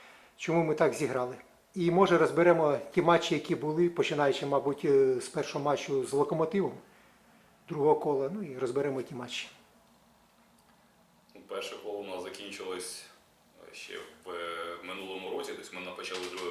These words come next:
Speaker 2: коло, тому гра з «Локомотивом» була трошки відірвана. І навіть по х-, по хронології, якщо я не помиляюсь, ми грали першу гру другого кола, а потім ми ще догравали перше коло.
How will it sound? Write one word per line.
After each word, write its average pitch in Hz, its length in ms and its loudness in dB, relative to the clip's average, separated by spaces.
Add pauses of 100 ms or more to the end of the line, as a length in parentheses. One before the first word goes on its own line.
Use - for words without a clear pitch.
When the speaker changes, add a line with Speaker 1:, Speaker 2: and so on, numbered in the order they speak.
Speaker 2:
коло, 82 220 -12
тому 87 180 -14
гра 95 200 -6
з 92 40 -8
«Локомотивом» 90 640 -10
була 90 200 -8
трошки 90 300 -12
відірвана. 92 640 -8 (560)
І 87 720 -6
навіть 90 240 -6
по - 80 -10
х-, 95 160 -12 (140)
по 92 120 -10
хронології, 92 920 -8 (180)
якщо - 220 -14
я 82 40 -10
не 82 80 -12
помиляюсь, 80 600 -14 (580)
ми 90 140 -10
грали 90 800 -4 (320)
першу 101 360 -2
гру 92 360 -6 (520)
другого 95 360 -6
кола, 123 320 -2
а - 40 -6
потім 101 220 -6
ми 92 80 -8
ще 98 100 -8
догравали 95 580 -2
перше - 360 -8 (120)
коло. - 180 -18